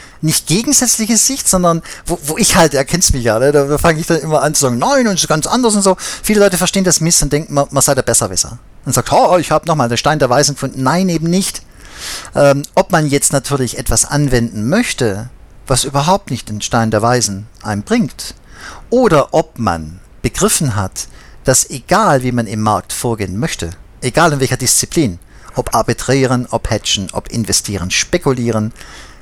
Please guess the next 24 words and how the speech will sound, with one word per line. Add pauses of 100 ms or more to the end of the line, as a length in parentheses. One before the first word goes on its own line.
(180)
dass
man
sein
Handwerk
beherrschen
sollte (540)
und
die
Werkzeuge, (240)
die
zur
Verfügung
gestellt
werden, (520)
ähm, (400)
meistens
im
Schwerpunkt (420)
irgendwann
herausgesucht
werden
und
gemeistert
werden.